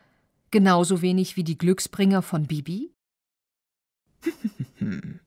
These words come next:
machte Aurora und überlegte, ob es womöglich einen Zusammenhang zwischen all diesen glücklosen Glücksbringern gab. Irgendetwas, das alle Glücksbringer wirkungslos machte.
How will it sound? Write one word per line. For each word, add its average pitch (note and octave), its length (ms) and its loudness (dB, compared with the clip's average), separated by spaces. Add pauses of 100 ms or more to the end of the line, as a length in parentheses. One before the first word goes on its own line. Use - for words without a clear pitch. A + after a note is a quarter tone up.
(380)
machte - 320 -4
Aurora E3 520 2 (420)
und A#3+ 140 4
überlegte, C4+ 640 0 (400)
ob C4+ 180 -8
es - 180 -4
womöglich B3+ 520 0
einen A#3 220 2
Zusammenhang G3+ 840 0
zwischen - 420 -4
all E3+ 180 -2
diesen D#3+ 360 -2
glücklosen F3 720 2
Glücksbringern D#3+ 760 0
gab. - 440 -10 (520)
Irgendetwas, C#4 760 0 (260)
das - 260 -4
alle B3 260 -2
Glücksbringer B3 720 0
wirkungslos A#3+ 720 -2
machte. - 400 -10